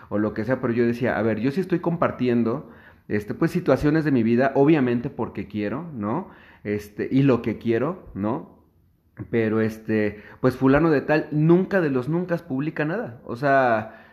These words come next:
tiene su, en este caso el Facebook, ¿no? Tiene el Facebook en cero, no hay ni una publicación de él. Entonces,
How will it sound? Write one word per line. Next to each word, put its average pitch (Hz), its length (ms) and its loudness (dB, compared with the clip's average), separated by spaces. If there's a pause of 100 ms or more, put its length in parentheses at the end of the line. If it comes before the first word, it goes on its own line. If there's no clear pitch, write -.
(100)
tiene 156 300 2
su, 123 500 2
en 113 100 0
este 131 200 -6
caso 131 240 -2
el 120 60 -4
Facebook, 143 360 -4
¿no? 143 220 -6 (280)
Tiene 147 220 2
el 143 100 0
Facebook 139 440 0
en 113 160 0
cero, 151 320 2
no 143 340 2
hay 180 160 2
ni 147 200 2
una 160 280 -2
publicación 117 640 -6
de 131 140 -4
él. 170 100 -4
Entonces, 143 500 -2